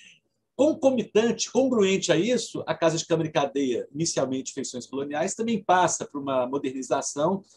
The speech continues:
em mil oitocentos e oitenta e oito, se não me engano, alguma coisa assim. Repare que é uma modernização eclética, totalmente congruente com a arquitetura que se estabelece na ampliada Rua Chile, na, na ampliada Rua Chile,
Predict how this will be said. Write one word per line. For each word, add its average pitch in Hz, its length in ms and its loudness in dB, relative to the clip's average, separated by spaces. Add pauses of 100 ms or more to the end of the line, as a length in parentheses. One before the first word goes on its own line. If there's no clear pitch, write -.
(360)
em 151 100 -4
mil 156 240 4
oitocentos 147 640 -4
e 127 100 -4
oitenta 127 340 -6
e 110 40 0
oito, 151 300 0
se - 100 -14
não 127 80 -10
me 117 60 -8
engano, 131 220 -6
alguma 131 220 -6
coisa 120 280 -4
assim. 180 320 -4 (360)
Repare 196 260 4
que 196 60 0
é - 20 2
uma 202 100 2
modernização 170 960 2
eclética, 151 540 -4
totalmente 202 380 -2
congruente 196 680 0
com 170 160 -2
a 165 40 2
arquitetura 202 720 0
que - 80 -6
se - 160 -10
estabelece 143 640 -2
na 151 160 -2 (180)
ampliada 190 680 2
Rua 151 240 0
Chile, 196 380 -4
na, 151 220 -4 (120)
na 131 320 -6 (300)
ampliada 156 340 2
Rua 143 200 0
Chile, 196 400 -4